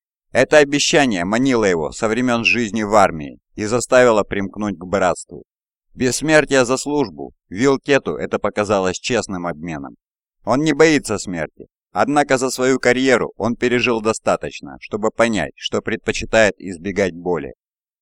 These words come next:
Присутствие в этой области Заратора вспугивает врагов из укрытий.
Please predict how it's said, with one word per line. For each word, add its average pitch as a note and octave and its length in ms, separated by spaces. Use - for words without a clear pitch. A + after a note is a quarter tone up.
Присутствие C3+ 640
в B2+ 40
этой C3+ 220
области B2 520
Заратора A#2+ 680
вспугивает A#2 640
врагов G#2+ 420
из G2 200
укрытий. F#2+ 540